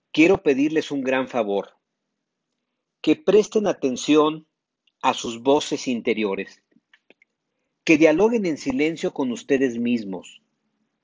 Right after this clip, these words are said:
Y mejor aún, que continúen este diálogo cuando salgan de la conferencia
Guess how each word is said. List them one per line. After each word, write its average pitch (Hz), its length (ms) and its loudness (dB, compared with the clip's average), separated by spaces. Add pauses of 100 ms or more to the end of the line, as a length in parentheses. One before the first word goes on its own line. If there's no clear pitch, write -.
(600)
Y 135 80 2
mejor 131 340 2
aún, 139 480 2 (680)
que 151 160 2
continúen 160 800 4
este 160 280 0
diálogo 123 640 2 (600)
cuando 135 320 2
salgan 175 400 0
de 151 80 2
la 123 160 0
conferencia 147 1000 -2